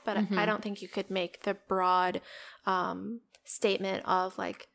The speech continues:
Speaker 1: sexual age play is dark age play,
Speaker 2: Mm-hmm.
Speaker 1: um, because sex and age play can be very positive
Speaker 2: Right.
Speaker 1: experience. I mean, you're adults consenting, and
Speaker 2: Right.
Speaker 1: so it's not, it does not have to have,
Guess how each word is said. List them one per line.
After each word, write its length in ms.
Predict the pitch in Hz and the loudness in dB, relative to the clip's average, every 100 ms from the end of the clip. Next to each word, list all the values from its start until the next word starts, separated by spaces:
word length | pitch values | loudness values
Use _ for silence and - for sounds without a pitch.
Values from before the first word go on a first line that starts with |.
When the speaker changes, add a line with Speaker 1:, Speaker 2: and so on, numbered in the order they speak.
| _ _ | _ _
Speaker 1:
sexual 380 | - 170 - - | -2 -2 0 -2
age 240 | - 196 | -2 -4
play 160 | - - | -4 -6
is 240 | - - | -6 -8
dark 300 | - - - | -6 -6 -6
age 240 | - - - | -8 -8 -2
play, 160 | 208 | 0
Speaker 2:
Mm-hmm. 260 | 202 190 165 | 2 0 4
Speaker 1:
um, 200 | 247 247 | 6 8
because 360 | 262 294 285 - _ - | 6 4 2 -2 _ -14
sex 420 | - 247 247 - 240 | -2 -2 -2 -6 -2
and 120 | 226 | 0
age 240 | 208 208 - | 0 -2 -2
play 160 | 214 | -2
can 200 | - 214 | 0 -4
be 320 | 202 196 196 | 0 0 0
very 280 | 190 185 185 | 0 0 -2
positive 760 | - - - - 214 214 226 - | -2 -4 -2 -2 -2 -4 -6 -8
Speaker 2:
Right. 240 | 196 - - _ | -8 -8 -14 _
Speaker 1:
experience. 520 | - - 302 - 214 | -10 2 2 2 -2
I 40 | |
mean, 140 | 208 202 | -2 -2
you're 220 | 202 202 - | -2 -4 -2
adults 540 | 240 226 202 202 - - _ - | -4 0 0 0 -4 -6 _ 0
consenting, 680 | 277 240 220 214 202 208 - | 2 4 4 4 0 0 2
and 160 | 220 226 | 4 6
Speaker 2:
Right. 100 | 190 | 8
Speaker 1:
so 220 | 226 214 | 8 8
it's 180 | 214 226 | 4 0
not, 400 | 220 208 208 - | 2 2 -2 -4
it 100 | 226 | 0
does 180 | 226 214 | 0 0
not 180 | 190 190 | -2 -2
have 140 | 208 - | -4 -8
to 80 | 202 | -8
have, 380 | 196 190 - | -6 -6 -8